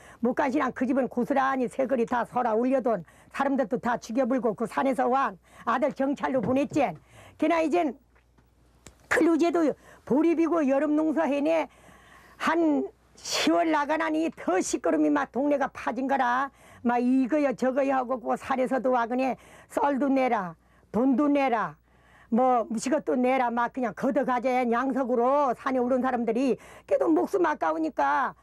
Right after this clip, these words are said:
하영은 못 줘도 조금씩은 다 죽을 거든 몇 사발 썩은 돈도 한 삼십 원 썩은 아이 내구령하면 그건 거짓말이라 목숨이 살아나지는 않아.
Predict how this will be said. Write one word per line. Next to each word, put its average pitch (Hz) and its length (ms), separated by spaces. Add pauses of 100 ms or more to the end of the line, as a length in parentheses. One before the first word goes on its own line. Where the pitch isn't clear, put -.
(180)
하영은 381 440
못 330 160
줘도 320 460
조금씩은 349 600
다 - 160
죽을 269 280
거든 269 240
몇 240 140
사발 247 280
썩은 240 440 (260)
돈도 339 300
한 320 100
삼십 294 380
원 277 140
썩은 254 240
아이 247 220
내구령하면 381 540
그건 339 160
거짓말이라 262 600 (380)
목숨이 370 440
살아나지는 294 600
않아. 269 140